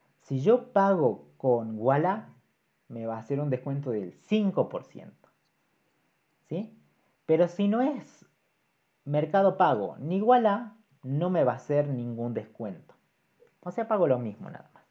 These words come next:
Yo quiero un método que haga eso. Que yo a ustedes le mande el monto y le mande la forma de pago y ustedes me determinan cuánto de, realmente tengo que pagar. ¿Se puede hacer eso? Sí se puede. Miren,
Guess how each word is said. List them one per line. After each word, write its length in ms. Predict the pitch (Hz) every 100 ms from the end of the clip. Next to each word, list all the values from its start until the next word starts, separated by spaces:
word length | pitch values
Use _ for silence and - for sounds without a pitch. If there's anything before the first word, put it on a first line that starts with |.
| _ _ _ _ _ _ _ _ _
Yo 140 | 185 196
quiero 180 | 254 226
un 80 |
método 380 | 180 190 190 143
que 120 | 147
haga 240 | 131 117 95
eso. 380 | 135 135 - - _ _ _ _ _ _ _ _ _
Que 100 | 131
yo 100 | 170
a 20 |
ustedes 280 | 185 196 175
le 80 | 135
mande 280 | 160 190 185
el 80 |
monto 540 | 170 180 170 202 214 - -
y 100 | 135
le 120 | 135
mande 640 | 160 190 190 196 196 - _ -
la 160 | 123
forma 340 | - 143 160 170
de 100 | 180
pago 560 | 180 180 190 254 220 _ _ -
y 100 | 180
ustedes 280 | 190 196
me 100 | 190
determinan 540 | 165 156 165 175 185 160
cuánto 380 | 165 160 165 147
de, 260 | 127 123
realmente 460 | - 143 139 143 135
tengo 200 | 135 123
que 120 | 113
pagar. 260 | - 85 - _ _ _ _ _ _ _ _ _ _ _ _ _
¿Se 100 | 127
puede 180 | 160 175
hacer 240 | 175 190
eso? 300 | 220 220 240 -
Sí 100 | 151
se 120 | 113
puede. 200 | 104 - _ _ _ _ _ _ _ _ _ _
Miren, 320 | 143 139 -